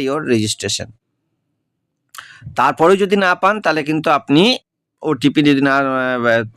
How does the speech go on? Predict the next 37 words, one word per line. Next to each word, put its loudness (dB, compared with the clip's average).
না 2
পান, 0
তাহলে 0
কিন্তু -4
হবে 0
না। -10
"Can -4
I -6
change 0
any 2
the 2
details 2
asked -6
for 4
the 4
time -6
of -10
registration?" -2
রেজিস্ট্রেশনের -2
সময়, -2
আহ, -8
সময় 0
কি -4
আপনি -2
কোনো 0
কিছু -6
চেঞ্জ 2
করতে -6
পারেন? -2
"Details 2
once -2
submitted 0
at -4
the -2
time -2
of -2
registration 0